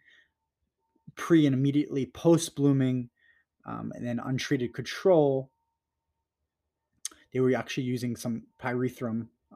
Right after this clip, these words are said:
also. So this very,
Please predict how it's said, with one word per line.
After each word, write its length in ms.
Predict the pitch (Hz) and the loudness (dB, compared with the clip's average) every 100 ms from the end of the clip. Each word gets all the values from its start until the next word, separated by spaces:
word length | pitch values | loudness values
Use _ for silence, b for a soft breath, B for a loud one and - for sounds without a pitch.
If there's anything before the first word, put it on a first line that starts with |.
| _ | _
also. 460 | 127 - 117 113 131 _ b b b b _ _ _ _ _ _ _ _ _ _ _ _ _ _ _ _ _ _ _ _ _ _ _ _ _ _ _ _ _ _ _ _ _ _ _ | -8 -8 -8 -8 -10 _ b b b b _ _ _ _ _ _ _ _ _ _ _ _ _ _ _ _ _ _ _ _ _ _ _ _ _ _ _ _ _ _ _ _ _ _ _
So 140 | 156 165 | 4 6
this 140 | 160 | 8
very, 340 | 185 180 156 | 10 10 8